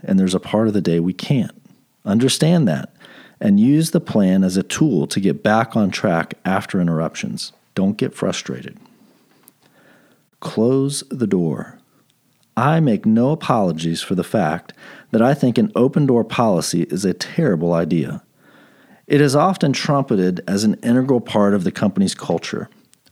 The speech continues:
I hear managers and owners brag, "And we have an open door policy around here."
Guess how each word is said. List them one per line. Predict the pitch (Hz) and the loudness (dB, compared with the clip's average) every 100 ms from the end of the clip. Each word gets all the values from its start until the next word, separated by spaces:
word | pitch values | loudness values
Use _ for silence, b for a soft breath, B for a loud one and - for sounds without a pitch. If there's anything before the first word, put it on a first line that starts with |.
| - | -4
I | 85 | -2
hear | 104 120 131 | 0 2 4
managers | 107 110 117 113 107 107 101 | 4 4 2 2 0 0 0
and | - | -2
owners | 101 101 90 | 0 2 0
brag, | 85 87 85 78 71 67 B B B B | -2 -2 0 -2 -4 -10 B B B B
"And | - 95 | -2 2
we | 107 170 110 85 | 2 4 2 0
have | 90 | 0
an | 90 - | 0 0
open | 104 95 95 | 0 2 2
door | 90 | 0
policy | - - - - - | 0 0 0 -2 -2
around | 73 67 64 - | -4 -4 -6 -10
here." | - - - | -12 -14 -18